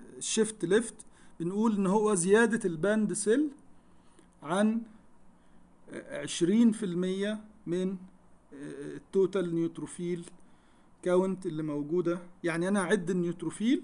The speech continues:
لو لقيت عشرين في المية من عدد النيوتروفيل الكلي وأنا بعد الديفرنشال، آه، يعني، آه، باند سيل، يبقى دوت عندي شيفت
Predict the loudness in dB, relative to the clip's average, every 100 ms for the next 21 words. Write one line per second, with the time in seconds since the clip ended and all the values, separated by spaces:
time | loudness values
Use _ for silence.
0 | -2 0 2 4 2 2 -2 2 2 2
1 | 0 2 4 2 0 2 6 6 4 0
2 | -2 -4 -6 -6 -4 -4 -4 0 2 2
3 | -2 -6 -14 -20 -20 -6 -2 0 0 0
4 | -2 -4 -2 0 0 -2 -8 -14 -18 -20
5 | -20 -20 -20 -20 -20 -12 -10 -10 -10 -10
6 | -8 -8 -8 -10 -10 -12 -14 -16 -14 -14
7 | -2 4 4 4 0 0 0 0 -2 -2
8 | 0 0 0 -2 -4 -6 -6 -4 -6